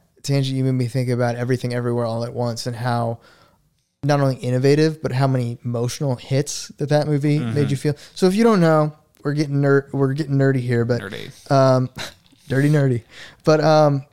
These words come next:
Speaker 1: Everything Everywhere All at Once won Best Picture this year.
Speaker 2: Yeah.
Speaker 1: And so, uh,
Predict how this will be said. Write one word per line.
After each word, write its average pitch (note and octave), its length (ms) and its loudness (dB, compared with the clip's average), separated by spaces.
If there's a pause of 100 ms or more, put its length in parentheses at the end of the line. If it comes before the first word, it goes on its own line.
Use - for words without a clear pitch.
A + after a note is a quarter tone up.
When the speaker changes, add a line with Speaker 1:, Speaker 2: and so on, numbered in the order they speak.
Speaker 1:
Everything F#3+ 320 4
Everywhere E3+ 280 4
All C#3+ 180 6
at B2 60 0
Once B2+ 340 2
won C3 120 2
Best A#2+ 200 0
Picture A#2 220 -2
this G#2+ 200 -8
year. G#2+ 220 -8 (140)
Speaker 2:
Yeah. A2+ 180 -8 (840)
Speaker 1:
And A#2 240 0
so, A#2 580 0 (120)
uh, B2 400 2